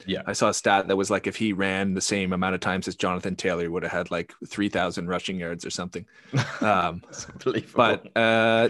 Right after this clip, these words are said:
Speaker 2: let's see. Yeah, I mean, uh, there's not a lot of guys you, you take ahead of him, but I think he has to be on a team like San Francisco.
Speaker 1: Yeah.
Speaker 2: You know, if he was on, like, an Adam Gase coach team,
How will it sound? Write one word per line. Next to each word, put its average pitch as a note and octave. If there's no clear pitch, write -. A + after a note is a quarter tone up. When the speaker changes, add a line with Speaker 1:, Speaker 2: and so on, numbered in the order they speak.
Speaker 2:
let's A#2
see. C3
Yeah, B2+
I G#2
mean, A#2
uh, G#2
there's G#2
not A#2+
a G#2+
lot G#2+
of F#2
guys G2+
you, F2+
you F2+
take G#2+
ahead G#2
of G2+
him, D#2+
but G2
I F2+
think A2
he G2+
has G2
to F#2+
be F#2
on F2+
a E2+
team G2+
like E2+
San F2+
Francisco. -
Speaker 1:
Yeah. F#2
Speaker 2:
You G2
know, F2+
if F2
he G#2+
was G2
on, F#2
like, F2
an F#2+
Adam F#2
Gase F#2
coach -
team, D#2+